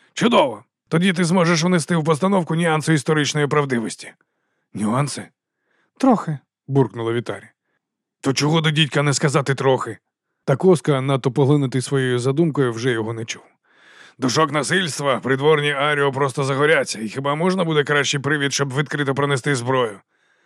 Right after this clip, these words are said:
Тіполо був не такий захоплений. Одягтися чоловіком, який вбив його брата, і якого ледь не вбив він сам, і ще й зображати поєдинок. Одне добре, що не доведеться бренькати на лютні. «Що він каже?»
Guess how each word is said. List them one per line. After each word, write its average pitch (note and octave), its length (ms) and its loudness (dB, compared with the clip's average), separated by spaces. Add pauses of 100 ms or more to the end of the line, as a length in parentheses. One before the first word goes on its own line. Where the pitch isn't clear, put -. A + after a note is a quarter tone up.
(220)
Тіполо D3 340 2
був C3+ 220 2
не C#3 100 2
такий C3 260 -2
захоплений. G2 580 -12 (320)
Одягтися B2+ 480 -2
чоловіком, A#2+ 500 -4
який A2+ 240 -8
вбив A#2 280 -8
його A2+ 220 -4
брата, B2 380 -4 (380)
і B2+ 80 -4
якого B2+ 360 0
ледь A#2 180 -2
не A#2 100 -6
вбив A#2+ 280 -4
він A#2+ 160 -6
сам, D3+ 320 -4 (460)
і A#2 80 -8
ще D#3 200 -2
й C#3+ 60 2
зображати B2+ 580 -2
поєдинок. C3 640 -4 (500)
Одне C#3+ 280 -2
добре, A2 300 -4
що A#2+ 180 -8
не A#2+ 100 -8
доведеться A#2+ 440 0
бренькати A2+ 440 -4
на A#2 140 -6
лютні. F#2+ 320 -14 (880)
«Що C#3 240 2
він B2+ 140 2
каже?» B2 460 -2